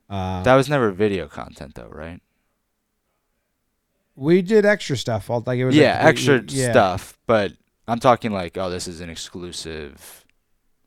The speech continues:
Speaker 2: Talkin' Yanks video.
Speaker 1: No,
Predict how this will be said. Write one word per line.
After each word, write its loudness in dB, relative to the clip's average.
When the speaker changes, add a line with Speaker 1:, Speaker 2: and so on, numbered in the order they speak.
Speaker 2:
Talkin' -6
Yanks -14
video. -16
Speaker 1:
No, 4